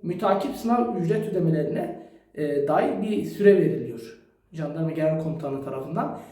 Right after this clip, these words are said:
bir haftalık bir süre veriliyor. Ondan sonra arkadaşlar bu süre geride kalıyor. Ücretler yatırılıyor. Bir ay sonra da mülakatlar başlıyor arkadaşlar. Varsayalım ki bu ayın sonunda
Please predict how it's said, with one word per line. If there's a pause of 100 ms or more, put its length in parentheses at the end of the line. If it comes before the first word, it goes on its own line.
(200)
bir
haftalık
bir
süre
veriliyor. (420)
Ondan
sonra
arkadaşlar (380)
bu
süre
geride
kalıyor. (180)
Ücretler
yatırılıyor. (600)
Bir
ay
sonra
da
mülakatlar
başlıyor
arkadaşlar. (500)
Varsayalım
ki (1200)
bu
ayın
sonunda